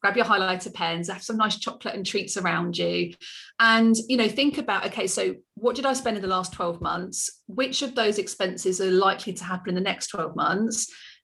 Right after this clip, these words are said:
And then set up some money pots with a nice little title on them, like your financial freedom fund or your get debt free fund, or, you know, your, um, like, I've got a, a pot at the moment called my love, uh, no, what's it called? My,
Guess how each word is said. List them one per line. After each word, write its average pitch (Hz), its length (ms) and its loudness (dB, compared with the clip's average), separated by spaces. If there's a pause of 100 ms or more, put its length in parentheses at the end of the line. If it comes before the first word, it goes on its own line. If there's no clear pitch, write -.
(100)
And 226 180 8
then 226 160 6
set 254 380 0
up 262 140 0
some 190 380 -2
money 269 260 2
pots - 800 -2 (340)
with 202 140 0
a - 20 2
nice 214 320 2
little 247 180 0
title 185 460 -2
on 175 160 0
them, 202 220 -2
like 170 280 -4
your 175 140 -2
financial 175 400 -4
freedom 185 380 0
fund 185 500 4
or 170 100 2
your 170 200 -2
get - 200 -2
debt - 200 -2
free 202 260 0
fund, 185 720 2
or, 170 320 2 (360)
you 202 100 -2
know, 202 100 2
your, 180 640 4
um, 170 380 0 (100)
like, 175 180 -4 (240)
I've 190 200 4
got - 320 2
a, 180 220 0
a 185 40 -6
pot 190 280 0
at 190 40 -2
the 185 60 2
moment 175 320 0
called 185 160 -4
my 175 140 0
love, 175 460 2 (600)
uh, 165 260 -4
no, 175 120 -2
what's 175 180 -2
it - 80 -8
called? 151 340 -8 (140)
My, 180 460 4